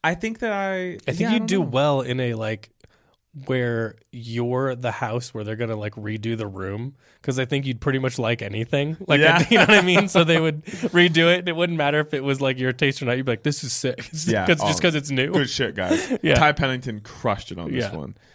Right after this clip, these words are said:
Speaker 1: Um, no, I don't know, man.
Speaker 2: Maybe
Speaker 1: I think
Speaker 2: that.
Speaker 1: that I could, I think that I could be a good job maybe being a host of a reality show
Speaker 2: Mm.
Speaker 1: in some regard.
Speaker 2: Mm-hmm.
Speaker 1: You know what I
Speaker 2: Like
Speaker 1: mean?
Speaker 2: a competition show, though?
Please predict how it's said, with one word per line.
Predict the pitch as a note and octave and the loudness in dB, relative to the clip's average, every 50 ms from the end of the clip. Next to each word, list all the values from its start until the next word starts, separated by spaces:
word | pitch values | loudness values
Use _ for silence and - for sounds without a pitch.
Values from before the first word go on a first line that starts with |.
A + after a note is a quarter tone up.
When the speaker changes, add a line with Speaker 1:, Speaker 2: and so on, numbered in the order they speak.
| _ - - - _ _ _ - | _ -20 -20 -20 _ _ _ -4
Speaker 1:
Um, | C3 C3+ C#3 C#3 C#3 C#3 C#3 C#3 C#3 C#3 C#3 D3+ | -2 0 2 2 2 2 0 0 -2 -2 -2 0
no, | F3 F#3 E3+ | 0 2 2
I | D#3+ E3 F3 | 4 2 2
don't | D#3+ C#3 A#2+ | 2 0 -2
know, | A2+ G#2 G2 | -2 -2 -2
man. | F#2+ F#2+ F#2 F#2 F2+ - | -2 -4 -6 -6 -4 -2
Speaker 2:
Maybe | F3+ - C3+ | 0 2 2
Speaker 1:
I | |
think | C#3+ B2+ - - | 2 2 2 0
Speaker 2:
that. | C3+ C#3 | 0 0
Speaker 1:
that | E3+ D3+ | 0 0
I | D3 C#3+ | 0 0
could, | - - D3 C3+ A#2+ A#2 | 0 -2 -2 -2 -2 -2
I | - A#2 | -4 -4
think | B2+ - E3 E3 E3 | -4 -4 -6 -8 -6
that | E3+ D3 | -6 -4
I | C3+ B2+ B2 | -4 -4 -4
could | - C#3 A#2+ A2 G#2 G2+ F#2 - _ - - G2+ | -4 -6 -6 -6 -8 -10 -18 -20 _ -20 -12 -6
be | A2+ A#2+ | -4 -2
a | A#2 G#2+ | -2 -2
good | G2+ A2+ G#2+ A2 | -4 -6 -8 -6
job | A2 F#2+ F2+ | -6 -8 -6
maybe | G2 G2 F#2+ F#2 F2+ | -6 -6 -6 -6 -8
being | F#2+ F#2+ F2 D2 | -8 -10 -10 -10
a | - | -12
host | - - A#2 G3 - - - | -8 -8 -8 -8 -8 -12 -14
of | - F#2 F2 | -12 -10 -10
a | E2+ E2 C#2 - - - - | -10 -10 -10 -12 -16 -12 -8
reality | G2+ F#2+ F2 D#2+ C#2+ F2+ | -6 -6 -6 -6 -10 -10
show | F2+ - F#2 F2 G#2+ E3 - _ _ _ _ _ _ - | -8 -8 -8 -8 -8 -10 -14 _ _ _ _ _ _ -10
Speaker 2:
Mm. | - C#3+ C#3+ A#2+ G2+ G#2 _ _ _ _ _ - | -6 -6 -6 -6 -8 -14 _ _ _ _ _ -16
Speaker 1:
in | F#2+ | -14
some | G2 - F#2 F2 | -10 -10 -10 -10
regard. | F2 F2 - E2 F2+ G2 - _ _ _ _ _ _ _ _ _ - | -10 -10 -10 -8 -8 -10 -10 _ _ _ _ _ _ _ _ _ -12
Speaker 2:
Mm-hmm. | C3 C3+ D3+ D3+ E3 F3 F3 - | -8 -6 -6 -6 -6 -8 -10 -6
Speaker 1:
You | - C3 B2 | -4 -2 -2
know | A#2+ | 0
what | A2 G#2 G2+ | -2 0 0
I | - | 0
Speaker 2:
Like | C#3+ B2 | 0 0
Speaker 1:
mean? | G#2+ | 0
Speaker 2:
a | G#2 | 0
competition | D#3 C#3+ D3 - - - C#3+ C#3 - F#3 F#3 | 0 0 0 -2 -4 -2 -2 -2 -2 -6 -6
show, | F3 - G#3 G3+ G3 | -6 -4 -2 -2 -2
though? | G3+ G#3 G#3 G#3 | -2 -4 -4 -6